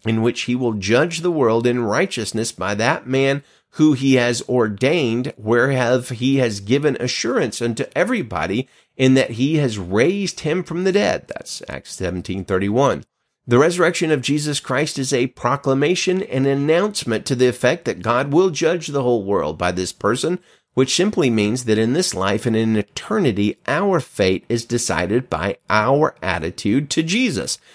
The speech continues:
If you say that Jesus is only a man, and like the Jews are a bit annoyed with him or dismiss him and whatever, then you will receive judgment, and that judgment is eternal punishment. But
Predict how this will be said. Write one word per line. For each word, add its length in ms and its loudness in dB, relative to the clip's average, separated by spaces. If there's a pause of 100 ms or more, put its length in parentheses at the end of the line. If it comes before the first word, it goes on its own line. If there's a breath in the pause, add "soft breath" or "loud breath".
(160 soft breath)
If 160 2
you 100 2
say 200 4
that 140 2
Jesus 460 -2
is 140 -4
only 280 0
a 60 -2
man, 400 -2
and 160 -2
like 200 -2
the 80 -2
Jews 420 0
are 140 2
a 60 0
bit 300 0
annoyed 420 0
with 180 -2
him 240 0
or 160 2
dismiss 520 -2
him 240 0
and 140 0
whatever, 540 0
then 340 2
you 180 2
will 180 0
receive 540 -2
judgment, 540 -2
and 200 0
that 240 0
judgment 440 -2
is 140 -2
eternal 420 0
punishment. 640 -4 (320 soft breath)
But 260 2